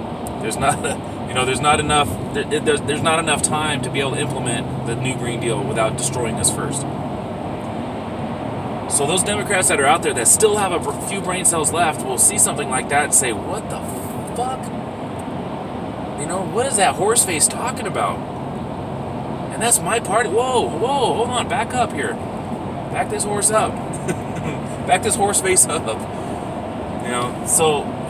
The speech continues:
seeing what I've been seeing lately on the media, in the media, in its different forms, you know, it's slightly encouraging. Um, I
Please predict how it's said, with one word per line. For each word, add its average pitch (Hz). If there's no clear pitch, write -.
seeing 233
what 208
I've 160
been 143
seeing 143
lately 135
on 127
the 120
media, 123
in -
the -
media, -
in -
its -
different -
forms, 110
you -
know, -
it's -
slightly 165
encouraging. 165
Um, 123
I 165